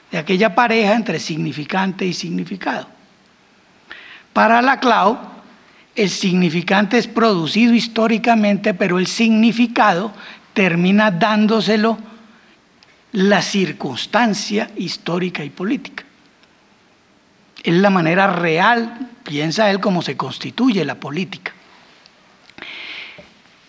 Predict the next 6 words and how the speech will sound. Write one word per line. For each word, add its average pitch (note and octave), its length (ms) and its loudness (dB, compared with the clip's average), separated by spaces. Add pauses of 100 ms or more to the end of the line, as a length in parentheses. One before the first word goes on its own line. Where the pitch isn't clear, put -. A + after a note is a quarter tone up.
(180)
Bueno, B3+ 460 4
nosotros C4 720 6
estamos A3+ 540 4
aquí A3 240 2
en A3 100 2
presencia F#3+ 880 0